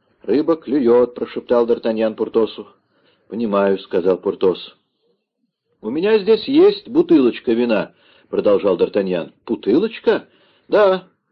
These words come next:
полная бутылка, полная, и она ваша, если вы согласны выпить её за моё здоровье».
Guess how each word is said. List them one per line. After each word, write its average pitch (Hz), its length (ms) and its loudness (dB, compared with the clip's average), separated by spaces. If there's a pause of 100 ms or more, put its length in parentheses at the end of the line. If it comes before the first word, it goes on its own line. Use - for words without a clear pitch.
(240)
полная 220 480 4
бутылка, 135 500 -2 (340)
полная, 147 680 2 (420)
и 92 80 -4
она 95 300 0
ваша, 143 380 0
если 117 300 -2
вы 117 140 -2
согласны 123 580 -2
выпить 135 340 -2
её 151 340 0 (280)
за 87 180 -8
моё 85 300 -2
здоровье». 110 640 0